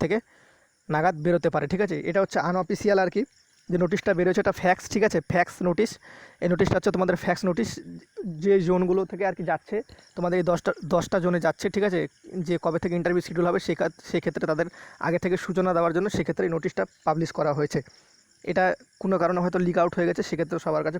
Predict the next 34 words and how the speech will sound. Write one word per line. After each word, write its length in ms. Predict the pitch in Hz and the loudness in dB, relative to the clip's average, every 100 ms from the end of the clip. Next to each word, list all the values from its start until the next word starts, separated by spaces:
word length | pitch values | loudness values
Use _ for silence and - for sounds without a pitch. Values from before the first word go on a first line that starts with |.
| 165 | -4
পৌঁছে 180 | 156 170 | -4 -4
গেছে। 140 | 156 - _ _ _ - | -6 -12 _ _ _ -10
তো 40 | 185 | -8
তোমরা 240 | 196 185 190 170 | -6 -2 -2 -2
বুঝে 180 | 170 196 | -2 0
গেলে 140 | 175 180 254 | 0 -2 -2
যে 80 | 165 180 | -2 0
এবার 140 | 180 185 185 | 2 2 2
ইন্টারভিউয়ে 400 | 180 185 185 180 180 | 2 2 2 2 2
যে 40 | 165 | 0
দশ 80 | 160 175 | -2 -2
হাজার 140 | 175 | -2
একশো 200 | 160 - 160 | -2 -4 -6
দুই 80 | 175 | -4
জন 120 | 180 | -4
ডেকেছে, 280 | 170 160 165 214 _ _ - | -4 -6 -6 -8 _ _ -10
এটা 120 | 180 190 | -6 -4
নিয়ে 140 | 190 | -4
কোনো 100 | 196 185 | -6 -6
বিভ্রান্তির 520 | 165 165 170 180 180 170 | -6 -8 -8 -6 -4 -2
কোনো 180 | 185 185 | 0 2
কারণ 200 | - 165 175 | 2 2 2
নেই। 80 | 190 196 | 0 0
তোমাদের 240 | 175 170 165 | 0 0 0
আমি 80 | 170 | 2
বলে 100 | 170 | 2
দিচ্ছি, 160 | 175 190 | 2 0
তোমরা 260 | 185 175 170 | -2 -2 0
তো 100 | 185 | 2
এটুকু 200 | 180 190 | 2 2
মানো 220 | 180 165 185 151 | 2 2 2 2
যে 60 | 156 | 2
লাস্টের 280 | 156 - 170 | 2 0 -2
দিন 100 | 156 | -2